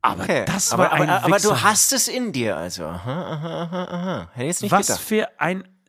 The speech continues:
Speaker 1: was für ein Wichser. Und leider, ich muss jetzt leider, ich, jetzt packe ich einfach die Klischeekeule aus. Ich schwör dir, das war ein, ähm, A-F-D-Wähler aus dem Osten. Ich schwör es dir.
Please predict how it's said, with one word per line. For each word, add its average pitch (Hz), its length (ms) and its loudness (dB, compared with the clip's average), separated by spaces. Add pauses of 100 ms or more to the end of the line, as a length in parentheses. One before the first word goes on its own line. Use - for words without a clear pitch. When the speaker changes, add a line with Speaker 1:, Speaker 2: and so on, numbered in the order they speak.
Speaker 1:
was 127 540 -4
für - 360 -4
ein 135 280 -6
Wichser. 135 360 -6
Und 135 120 -4
leider, 165 360 2
ich 143 120 -4
muss 165 160 -2
jetzt 170 140 -2
leider, 156 300 0
ich, 156 360 -2
jetzt 156 200 -4
packe 185 200 -2
ich - 200 -10 (180)
einfach 160 280 -2
die 151 100 -10
Klischeekeule 135 640 -8
aus. 123 260 -8 (540)
Ich - 260 -6
schwör 165 280 2
dir, 139 120 0
das 120 200 -4
war 123 160 0
ein, 117 340 -8
ähm, 113 480 -2 (260)
A-F-D-Wähler 120 680 0
aus 113 140 -4
dem 113 80 -12
Osten. - 280 -12 (300)
Ich - 280 -8
schwör 143 380 0
es - 220 -10
dir. - 180 -20